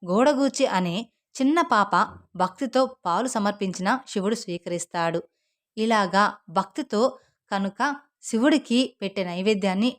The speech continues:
భక్తి శ్రద్ధలతో ఖచ్చితంగా పెట్టాలి. నైవేద్యాల్లో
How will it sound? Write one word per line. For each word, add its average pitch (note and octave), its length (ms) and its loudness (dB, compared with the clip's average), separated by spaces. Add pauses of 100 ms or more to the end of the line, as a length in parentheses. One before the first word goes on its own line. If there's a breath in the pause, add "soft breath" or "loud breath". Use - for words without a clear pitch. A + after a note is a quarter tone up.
(120)
భక్తి - 400 -8
శ్రద్ధలతో F#3 600 -2 (260)
ఖచ్చితంగా F#3+ 560 -4 (220)
పెట్టాలి. E3+ 540 0 (580)
నైవేద్యాల్లో B3 680 2